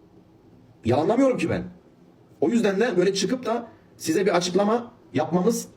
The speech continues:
lazımdı. O kız zaten yayın açmadığı için hayatına devam ettiği şekilde bunu size yansıtacaktı. Hani ben hayatıma devam edeyim çünkü benim ilişkim bitti. Yani belli zaten video olarak. Ben de yayın yapan, yarı, yarı zamanlı yayın yapan, yarı zamanlı Instagram'la uğraşan bir adam olarak bunu size göstermem lazım. Diğer türlü benim yayın açma şansım sıfırlanırdı zaten.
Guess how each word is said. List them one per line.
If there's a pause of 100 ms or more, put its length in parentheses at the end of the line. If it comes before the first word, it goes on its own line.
(240)
lazımdı. (580)
O
kız
zaten
yayın
açmadığı
için
hayatına
devam
ettiği
şekilde (100)
bunu
size
yansıtacaktı. (260)
Hani
ben
hayatıma
devam
edeyim
çünkü
benim
ilişkim
bitti.
Yani
belli
zaten
video
olarak. (200)
Ben
de (100)
yayın
yapan,
yarı,
yarı
zamanlı
yayın
yapan,
yarı
zamanlı
Instagram'la
uğraşan
bir
adam
olarak
bunu
size (240)
göstermem
lazım.
Diğer
türlü
benim
yayın
açma
şansım
sıfırlanırdı
zaten.